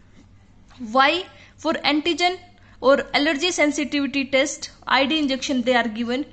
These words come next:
because they are helpful in slow absorption of the drug. Bone expose in which type of bed sore? Stage four bed sore. Acute leukemia में blood cells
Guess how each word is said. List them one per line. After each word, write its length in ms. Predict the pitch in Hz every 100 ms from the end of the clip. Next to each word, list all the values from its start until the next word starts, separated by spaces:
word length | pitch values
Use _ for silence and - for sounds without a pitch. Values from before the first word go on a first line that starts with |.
| - -
because 520 | 214 - 311 330 233
they 80 | 254
are 100 | 254
helpful 400 | 254 247 240 269
in 100 | 269
slow 380 | 269 - 285 247
absorption 520 | 240 190 226 233 226
of 120 | 214
the 160 | 196 320 - - - -
drug. 220 | 170 202 - - - - - - - - - -
Bone 340 | 262 339 370 -
expose 800 | 277 - - 311 302 320 - - - - - - - - - - - -
in 220 | 277 311 311
which 220 | 359 -
type 240 | 285 269
of 120 | 285
bed 200 | 233 254
sore? 180 | 262 285
Stage 400 | 294 - 277 254
four 160 | - 240
bed 240 | 190 180
sore. 240 | - - - - - - _ - - -
Acute 380 | 262 294 370 381
leukemia 500 | 339 330 311 302 294
में 220 | 294 247
blood 220 | 285 302
cells 480 | - 294 262 - -